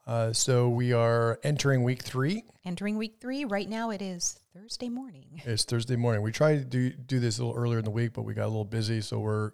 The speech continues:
Speaker 1: gonna bang it out, uh, on Thursday and get it published. Uh, but a little recap from last week. So
Speaker 2: Yes.
Speaker 1: we learned something very interesting when we went to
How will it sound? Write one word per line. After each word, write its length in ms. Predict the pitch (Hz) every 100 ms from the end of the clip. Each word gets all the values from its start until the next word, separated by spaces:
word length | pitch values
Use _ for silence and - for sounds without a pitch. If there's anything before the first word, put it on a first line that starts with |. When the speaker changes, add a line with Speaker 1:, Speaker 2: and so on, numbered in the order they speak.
| -
Speaker 1:
gonna 160 | 110
bang 240 | 104 113 117
it 100 | 113
out, 260 | 113 113 - -
uh, 240 | 107 110
on 220 | 123 113
Thursday 420 | 110 113 110 110 110
and 120 | 107
get 120 | 107
it 140 | 107
published. 480 | - 113 113 107 - - - _ - - - -
Uh, 480 | 104 104 104 104 104 - _ _ _ _
but 140 | 131 131
a 20 |
little 160 | 147
recap 460 | 135 160 - 127 120
from 140 | 120
last 320 | 113 113 - 113
week. 220 | 104 -
So 240 | - 110
Speaker 2:
Yes. 80 | 110 - _ _ _ _ _ _ _ _
Speaker 1:
we 120 | 131 131
learned 280 | 151 185
something 380 | - 147 135 120
very 220 | 120 135
interesting 680 | 135 151 - 147 - 104 101
when 140 | 104
we 60 | 107
went 200 | 113 117
to 280 | 120 107 104